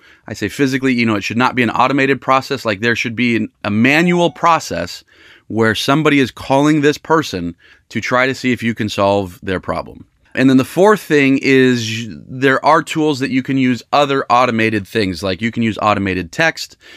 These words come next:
Active Campaign is an autoresponder that does emails and, uh, automated text. You can do Ontraport.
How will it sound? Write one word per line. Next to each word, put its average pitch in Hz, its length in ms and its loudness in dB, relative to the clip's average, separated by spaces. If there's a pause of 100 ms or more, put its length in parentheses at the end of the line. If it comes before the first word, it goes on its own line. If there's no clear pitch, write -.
(340)
Active 135 360 -2
Campaign 135 720 0
is 107 200 -4
an 101 200 -2
autoresponder 123 760 -2
that 101 160 -6
does 101 200 -4
emails 113 460 -2
and, 110 400 0 (240)
uh, - 140 -6
automated 113 420 0
text. - 400 -4
You 104 140 -12
can 101 220 -12
do 98 420 -10 (240)
Ontraport. 123 880 0